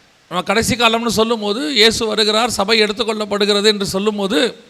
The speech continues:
அநேகர் "அதெல்லாம் இல்லை, நீங்க பயப்பட வேண்டாம், அப்படிலாம் நடக்காது." அதுலேயும் இயேசு வருவார் என்கிற அந்த தேதியானது, நாளானது, நாளிகையானது மறைக்கப்பட்டிருக்கிறது வேதத்துல.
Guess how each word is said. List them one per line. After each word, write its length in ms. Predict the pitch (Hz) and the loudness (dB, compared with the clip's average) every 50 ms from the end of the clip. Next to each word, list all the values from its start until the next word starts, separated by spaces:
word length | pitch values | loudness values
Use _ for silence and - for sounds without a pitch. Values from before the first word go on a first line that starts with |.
| - - _ _ _ _ _ _ _ _ _ _ _ _ _ _ _ - | -20 -20 _ _ _ _ _ _ _ _ _ _ _ _ _ _ _ -4
அநேகர் 400 | 165 185 247 277 285 277 269 247 | -2 0 2 4 4 4 4 4
"அதெல்லாம் 380 | - 196 196 240 254 247 240 233 | 4 2 2 2 2 2 2 2
இல்லை, 260 | 233 240 240 240 240 233 | 2 2 2 2 0 0
நீங்க 220 | 208 214 214 208 196 180 170 160 151 147 139 139 139 - _ - - 156 | -2 -2 -2 -2 -2 -2 -4 -4 -6 -8 -10 -14 -18 -20 _ -20 -8 -2
பயப்பட 320 | 185 226 240 240 233 226 | 0 0 2 4 2 2
வேண்டாம், 320 | 220 208 202 220 226 220 | 2 2 2 2 0 0
அப்படிலாம் 360 | 202 185 190 208 220 233 208 202 | 0 -2 -2 -2 -2 -2 0 0
நடக்காது." 420 | 202 233 202 233 226 220 214 226 220 202 160 - - - - - - _ _ _ _ _ _ _ _ _ _ _ _ _ _ _ _ _ _ _ _ _ _ _ _ - - 214 | -2 0 2 2 2 4 4 4 4 4 2 -2 -10 -20 -20 -20 -20 _ _ _ _ _ _ _ _ _ _ _ _ _ _ _ _ _ _ _ _ _ _ _ _ -8 -4 0
அதுலேயும் 420 | 226 262 269 277 277 269 254 220 | 2 4 4 6 6 4 4 4
இயேசு 360 | 208 220 254 277 - - 277 | 4 4 4 4 2 0 0
வருவார் 360 | 247 240 240 247 254 262 262 | 2 2 2 4 4 2 2
என்கிற 560 | 254 247 240 240 247 240 220 202 175 160 - - - - - - - - | 2 -2 -2 0 0 0 0 0 -2 -4 -6 -10 -20 -20 -20 -18 -14 -8
அந்த 180 | 170 196 208 | -6 -4 -4
தேதியானது, 720 | - 202 226 226 247 220 247 240 233 214 208 208 196 254 294 294 302 302 - - 175 | -2 2 2 2 2 2 0 -4 -4 -4 -6 -6 -6 -6 -6 -6 -8 -12 -14 -10 -4
நாளானது, 480 | 185 190 214 233 233 233 226 220 220 247 277 | -2 0 2 2 2 2 0 0 -4 -6 -6
நாளிகையானது 680 | 240 190 202 226 240 220 233 226 214 208 214 220 254 | -4 -4 -2 -2 0 0 0 0 -2 -2 -2 -4 -4
மறைக்கப்பட்டிருக்கிறது 880 | 240 208 190 196 208 190 240 226 220 220 175 170 208 214 240 202 202 202 | -2 -2 -2 -2 0 0 -2 -2 -2 -4 -6 -8 -8 -6 -6 -6 -4 -4
வேதத்துல. 420 | 190 180 185 185 185 156 185 156 | -4 -6 -6 -8 -8 -8 -6 -6